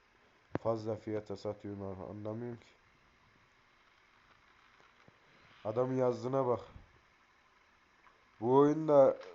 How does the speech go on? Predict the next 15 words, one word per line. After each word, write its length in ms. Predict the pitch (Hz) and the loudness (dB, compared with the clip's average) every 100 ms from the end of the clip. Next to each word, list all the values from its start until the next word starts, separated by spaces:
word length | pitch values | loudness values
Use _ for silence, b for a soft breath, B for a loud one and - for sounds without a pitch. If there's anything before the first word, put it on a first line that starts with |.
| 107 117 - | -20 -20 -10
kız 300 | 139 139 127 | -8 -8 -8
niyesin? 720 | 131 131 143 - 110 98 82 - 107 | -6 -4 -6 -8 -10 -10 -12 -16 -14
Kız 200 | 123 147 | -10 -2
olsa 400 | 147 135 123 147 | 0 0 0 -2
hadi 300 | 131 131 131 | 0 -2 -4
neyse, 340 | 131 135 131 120 | -4 -4 -6 -12
senin 340 | - 123 131 | -10 -10 -8
iyisin. 460 | 123 104 - - 92 _ - - _ _ _ - - _ _ | -8 -8 -10 -16 -16 _ -20 -20 _ _ _ -20 -20 _ _
Arkadaşlar 580 | - 110 135 147 143 120 | -6 -4 0 0 -2 -6
çok 220 | - 160 | -4 -6
saçma 380 | 160 131 131 147 | -4 -4 -4 -6
ya. 240 | 131 123 | -4 -4
Şu 200 | 120 131 | -6 -6
oyunu 380 | 101 131 139 147 | -4 -2 -2 -6
sadece 640 | 143 143 143 135 131 143 | -4 -4 -4 -6 -4 -4